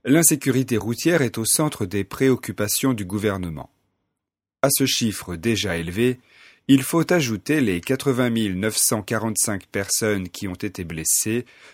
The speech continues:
dont vingt-huit mille cinq cent quarante-six ont été hospitalisées.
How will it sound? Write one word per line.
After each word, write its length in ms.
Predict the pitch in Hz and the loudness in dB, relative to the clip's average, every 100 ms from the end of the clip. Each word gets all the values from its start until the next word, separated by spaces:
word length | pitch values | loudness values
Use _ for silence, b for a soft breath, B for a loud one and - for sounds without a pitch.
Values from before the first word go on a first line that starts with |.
| B | B
dont 340 | 90 117 107 | -4 -2 -2
vingt-huit 480 | 98 117 143 - 135 | -2 0 0 0 -2
mille 260 | 117 104 90 | 0 0 0
cinq 160 | - 127 | 0 0
cent 200 | 131 110 | 0 -2
quarante-six 720 | 95 85 85 - 113 - - | -6 -6 -4 -2 0 0 0
ont 100 | 113 | -6
été 380 | 104 92 120 - | -6 -6 -4 -2
hospitalisées. 840 | 131 131 - 87 104 82 69 67 | -2 -2 -6 -6 -4 -4 -10 -14